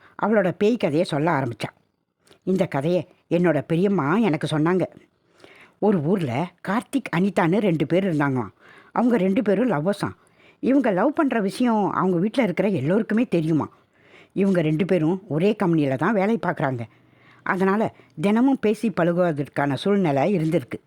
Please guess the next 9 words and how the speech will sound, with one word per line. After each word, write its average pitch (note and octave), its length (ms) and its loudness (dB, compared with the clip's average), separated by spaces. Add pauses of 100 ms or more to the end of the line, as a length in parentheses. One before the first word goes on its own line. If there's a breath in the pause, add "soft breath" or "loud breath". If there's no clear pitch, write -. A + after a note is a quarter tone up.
இவங்களுக்கு D#3+ 400 0
அமைஞ்சிருக்கு. D#3+ 580 0 (800 loud breath)
Unfortunately, C#4 1000 0 (120)
கார்த்திக்கு A3+ 420 -2
வேற F#3 260 2
ஒரு G#3+ 140 2
நல்ல F#3 340 0
வெளிநாட்டுல F3 600 0 (400 loud breath)
உள்ள F3+ 240 0